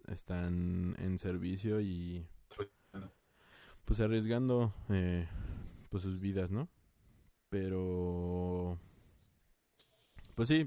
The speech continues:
Speaker 1: te digo, yo también concuerdo, yo también preferiría ser mil veces, este, bombero, pues, ah, pero ahí te va, este, esta,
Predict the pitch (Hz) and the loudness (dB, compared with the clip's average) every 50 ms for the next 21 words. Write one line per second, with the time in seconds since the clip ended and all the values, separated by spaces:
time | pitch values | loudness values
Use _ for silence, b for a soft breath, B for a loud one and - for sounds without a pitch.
0 | 101 - 110 113 117 113 110 110 110 107 107 107 117 110 107 107 107 104 107 - | 2 0 2 4 4 4 4 2 2 2 2 2 4 4 4 6 4 4 4 2
1 | 110 104 98 - 104 98 101 104 117 123 131 131 123 104 101 92 - - 98 95 | 0 0 0 0 -2 -2 0 0 0 -2 0 -2 0 0 -2 -2 -2 -2 0 2
2 | 95 95 95 95 - 107 95 95 92 90 90 92 92 92 92 - 95 95 92 90 | 2 2 0 0 -2 -6 -6 -4 -4 -4 -2 -2 -2 -4 -4 -4 -4 -4 -4 -6
3 | - b b b b b b b b b b b - 104 104 101 101 98 95 95 | -8 b b b b b b b b b b b 0 2 4 4 4 4 2 0
4 | 95 92 - 101 98 87 87 90 - - - - 95 - - - - - - - | -2 0 0 0 0 0 -2 -4 -6 -8 -10 -8 -8 -8 -8 -8 -10 -10 -10 -12
5 | - b b b b b b b _ _ _ _ - 104 98 98 95 92 95 92 | -14 b b b b b b b _ _ _ _ -10 -6 -2 0 0 2 2 0
6 | 98 110 123 135 - - 104 - - - - - - - - - 101 92 95 92 | 0 -2 -2 -4 -4 -6 -6 -6 -6 -10 -10 -12 -12 -12 -8 -4 -2 0 0 0
7 | 95 - - 107 98 90 87 85 - b b b b b b b b b - 90 | 0 0 0 0 2 2 0 -2 -6 b b b b b b b b b -4 -4
8 | 85 - - - 104 95 92 90 90 90 87 87 87 87 87 85 85 82 B B | -4 -4 -8 -6 -2 -2 0 2 2 2 2 2 2 2 2 0 0 -2 B B
9 | B B B B B B B B B _ _ _ b b b b b b b b | B B B B B B B B B _ _ _ b b b b b b b b
10 | b b B B B B B B B B B B B B B B B B B B | b b B B B B B B B B B B B B B B B B B B
11 | B _ _ - - 101 - - - 110 104 | B _ _ -6 -6 -6 -4 0 2 4 4